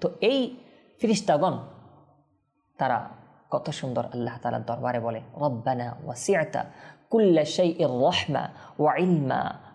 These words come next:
فاغفر للذين تابوا واتبعوا سبيلك وقهم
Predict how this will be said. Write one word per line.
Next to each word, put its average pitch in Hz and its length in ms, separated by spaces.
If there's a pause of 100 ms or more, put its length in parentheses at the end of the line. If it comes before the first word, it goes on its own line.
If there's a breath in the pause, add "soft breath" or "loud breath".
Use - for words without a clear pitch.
(140)
فاغفر 165 400
للذين 139 800
تابوا 175 420 (280 loud breath)
واتبعوا 147 640
سبيلك 143 520
وقهم 151 920